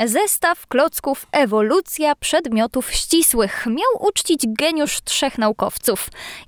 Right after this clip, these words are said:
Isaaca Newtona, pioniera nauk rolniczych George'a Washingtona Carvera i królowej fizyki Marii Skłodowskiej-Curie. Klockowi maniacy już zacierali ręce,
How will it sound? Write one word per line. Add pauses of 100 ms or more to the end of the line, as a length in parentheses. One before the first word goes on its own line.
Isaaca
Newtona, (220)
pioniera
nauk
rolniczych
George'a
Washingtona
Carvera (400)
i (120)
królowej
fizyki (220)
Marii
Skłodowskiej-Curie. (760)
Klockowi
maniacy
już
zacierali
ręce,